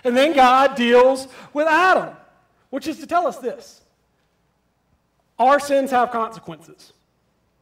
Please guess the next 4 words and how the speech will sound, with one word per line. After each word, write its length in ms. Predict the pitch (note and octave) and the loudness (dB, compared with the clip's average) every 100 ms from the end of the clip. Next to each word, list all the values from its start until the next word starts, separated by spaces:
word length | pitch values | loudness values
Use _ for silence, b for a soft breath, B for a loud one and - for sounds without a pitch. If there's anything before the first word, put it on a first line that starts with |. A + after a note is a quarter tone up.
| _ _ _ _ _ _ _ _ _ _ _ - | _ _ _ _ _ _ _ _ _ _ _ -2
Our 280 | B3 D4+ | 2 2
sins 300 | F4 D4+ D4 | 2 -2 -2
have 220 | D4 C4 C4 | 0 -2 0
consequences. 840 | C4 A#3 F#3+ F3 D3 D3+ C#3 | -4 -6 -12 -18 -20 -20 -20